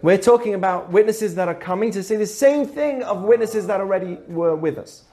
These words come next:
So in that case, we already heard witnesses, it's fine. But we still would spend an entire day, or even a lot longer,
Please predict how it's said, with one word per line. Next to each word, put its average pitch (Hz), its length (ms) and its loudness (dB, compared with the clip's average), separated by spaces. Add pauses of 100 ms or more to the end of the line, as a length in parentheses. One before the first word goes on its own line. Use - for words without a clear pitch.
(500)
So 160 200 -2
in 180 160 2
that 214 200 2
case, 269 260 2
we 220 80 2
already 254 280 4
heard 269 440 4 (160)
witnesses, 208 460 0
it's - 180 -12
fine. 233 520 -4 (540)
But 165 120 -6
we 170 120 -4
still 262 540 4
would 233 160 4
spend 226 360 -6
an 208 80 -6
entire 233 520 -8
day, 196 440 -8 (420)
or 202 120 -2
even 240 440 0
a 208 40 -8
lot 226 280 2
longer, 240 480 0